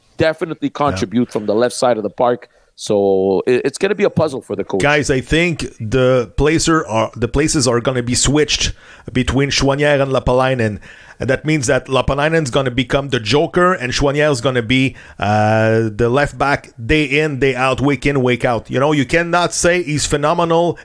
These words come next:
Speaker 2: and bring him back, bring him back to the bench. It doesn't make sense. You don't wanna play with his confidence, with his mind and everything. And you paid a lot of money to acquire Aaron Herrera. So I think Herrera's gonna be on the right side, Choinière on the left side,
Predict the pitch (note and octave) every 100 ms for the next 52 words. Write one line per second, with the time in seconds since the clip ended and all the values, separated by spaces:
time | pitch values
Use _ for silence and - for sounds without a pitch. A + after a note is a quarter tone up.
0 | _ B2 C3 C3 E3 D#3 C3 C3+ D#3 -
1 | - - - C#3 D#3+ D3 C#3+ E3 - F3+
2 | A#2 D3 B2+ - B2+ C3+ D3+ D#3 D3 C3+
3 | - D#3 E3 - - A2+ C#3 D#3+ E3 D#3+
4 | D3 D#3 C3+ - B2 C#3 C3 - - D3
5 | D#3 D3+ D3+ C3+ C#3+ A#2+ C#3 D3+ D3 C#3
6 | E3 D#3+ E3 D#3 D#3+ E3 - _ G3+ A3+
7 | F#3 D3 E3 F3+ D#3 E3 F3+ F#3+ - -
8 | - - D#3+ D#3 - E3+ F#3+ F#3+ - D3+
9 | D#3+ E3+ D#3 C#3+ D3 A#2+ G#2+ - D#3 D3+
10 | D3+ - F#3+ D3 - - B2+ C#3 F3+ F#3
11 | D#3+ C3+ D3+ C3+ D3 C#3+ - - - F3
12 | A3 A3 G3+ G3 G3+ F3+ F#3 F#3 - -
13 | - C3 E3+ G3 G#3 F#3 F3 E3+ F3 D#3+
14 | E3+ E3 E3+